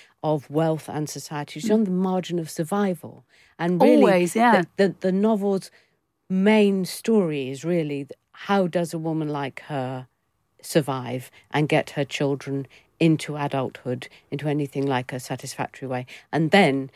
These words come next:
Speaker 1: because I am the novelist that I am,
Speaker 2: <laughs>
Speaker 1: uh, she becomes involved with a royal conspiracy.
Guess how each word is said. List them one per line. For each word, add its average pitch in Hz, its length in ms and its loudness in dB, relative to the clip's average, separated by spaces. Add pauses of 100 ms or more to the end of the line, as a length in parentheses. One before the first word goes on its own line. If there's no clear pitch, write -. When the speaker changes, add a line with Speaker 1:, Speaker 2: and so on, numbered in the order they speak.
(300)
Speaker 1:
because 143 540 -4 (120)
I 143 140 -4
am 143 260 -2
the - 140 -16 (180)
novelist 139 460 -4
that 156 160 -2
I 139 100 0
am, 196 720 2
Speaker 2:
<laughs> - 80 -4
Speaker 1:
uh, 180 360 4 (240)
she 220 140 2
becomes 208 380 4
involved 185 360 4
with 185 120 2
a 180 60 0
royal 175 260 4
conspiracy. 175 800 0